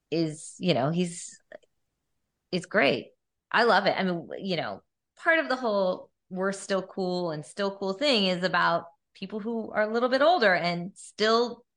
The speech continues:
cool. It's a bit of a, you know, <laughs> were we ever cool, right?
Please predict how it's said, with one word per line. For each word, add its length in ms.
cool. 340
It's 220
a 40
bit 180
of 100
a, 80
you 60
know, 280
<laughs> 600
were 200
we 140
ever 240
cool, 360
right? 380